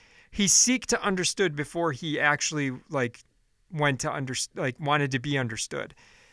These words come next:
And it, I give him a, I give him a lot of credit because we're all guilty of it, including me, where we just immediately don't wanna listen.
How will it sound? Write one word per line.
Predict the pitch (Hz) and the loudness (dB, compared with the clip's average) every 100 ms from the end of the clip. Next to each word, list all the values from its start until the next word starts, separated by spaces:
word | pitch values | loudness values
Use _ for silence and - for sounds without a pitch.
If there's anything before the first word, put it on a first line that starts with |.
| _ _ _ _ | _ _ _ _
And | 196 226 | 4 4
it, | 220 - | 4 4
I | 202 | 4
give | 190 247 | 4 2
him | 220 | 4
a, | 185 196 - | 4 4 4
I | 180 | 2
give | 214 | 2
him | 220 | 2
a | 170 | 2
lot | 160 175 160 | 6 6 6
of | |
credit | - 180 123 - | 2 0 0 0
because | 147 - 170 135 175 | -4 0 0 0 -2
we're | 185 | 0
all | 190 214 | 4 4
guilty | 156 180 175 - 127 | 6 2 2 -2 -4
of | 107 | -4
it, | |
including | 131 - 180 170 143 | -10 -2 2 2 2
me, | 151 143 107 | 2 0 -4
where | 120 139 | -6 -4
we | 147 | -2
just | 165 - | -2 0
immediately | 165 160 180 175 160 165 139 | 0 0 2 2 0 0 0
don't | 156 156 | 2 2
wanna | 151 147 139 | 0 -2 0
listen. | 156 - 139 123 | 0 0 -2 -8